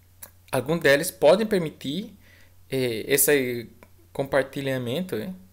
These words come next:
Mas outros pode que não. Imagine que você tá usando uma impressora, é? E ele já começou a imprimir aquele nosso trabalho. E agora eu preciso de acesso ao disco, por exemplo, para trazer outra parte do arquivo que, que eu não tinha. Nesse momento, eu não posso chegar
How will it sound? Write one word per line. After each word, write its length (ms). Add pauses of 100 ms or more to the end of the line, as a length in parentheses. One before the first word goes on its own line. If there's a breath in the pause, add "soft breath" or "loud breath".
(420 soft breath)
Mas 300
outros 340
pode 340
que 100
não. 340
Imagine 400
que 80
você 240
tá 80
usando 280
uma 100
impressora, 680
é? 160 (380 loud breath)
E 40
ele 140
já 80
começou 440
a 60
imprimir 380
aquele 320
nosso 240
trabalho. 540 (680 soft breath)
E 840 (100)
agora 300
eu 40
preciso 680
de 220
acesso 340
ao 60
disco, 300
por 100
exemplo, 320
para 160
trazer 300
outra 200
parte 360
do 120
arquivo 420
que, 240
que 160
eu 40
não 100
tinha. 400 (840 soft breath)
Nesse 220
momento, 440
eu 60
não 80
posso 520
chegar 760